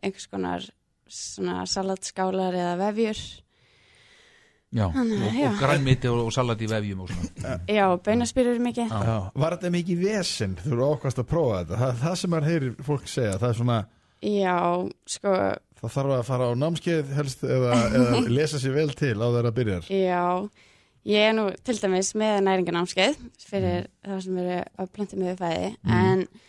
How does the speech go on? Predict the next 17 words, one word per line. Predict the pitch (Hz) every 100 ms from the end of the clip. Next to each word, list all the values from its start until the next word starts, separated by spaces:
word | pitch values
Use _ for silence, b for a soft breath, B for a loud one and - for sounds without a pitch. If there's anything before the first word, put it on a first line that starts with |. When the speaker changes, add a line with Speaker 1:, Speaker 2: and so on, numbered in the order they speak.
| b b b b b b
Speaker 1:
þú |
veist, | 220 202 -
vesenið | 202 214 220 262 - 254 233
er | 247 254
aðallega | 247 240 233 220
í | 202 240 233
bara, | 214 202 196 190 185 -
þú | - 214
þarft | 220
aðeins | - 226 220
að | -
opna | - 202
hugan, | 196 202 151 180 -
Speaker 3:
Mm. | 113
Speaker 1:
þú | 95 110
veist, | 98 98
sjá | - 208